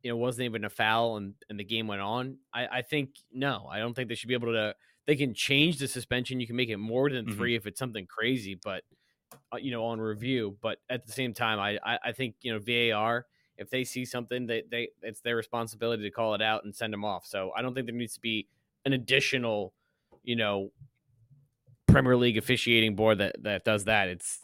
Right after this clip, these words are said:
Speaker 1: it's bad enough as is. I want, I'm for smaller, smaller officiating.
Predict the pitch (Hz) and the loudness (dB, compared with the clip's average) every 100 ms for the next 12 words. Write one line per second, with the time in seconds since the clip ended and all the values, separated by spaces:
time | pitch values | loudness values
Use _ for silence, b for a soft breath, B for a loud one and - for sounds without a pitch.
0 | - 120 - 139 131 123 113 110 107 110 | -6 -6 6 6 8 4 6 4 4 0
1 | 98 131 160 160 - - - 151 165 170 | 4 6 8 6 -2 -18 2 2 6 6
2 | 156 - 156 160 165 160 156 - - 156 | 6 2 10 12 12 12 12 6 2 8
3 | 156 147 131 131 123 113 95 90 | 10 10 6 2 -2 -2 -2 -4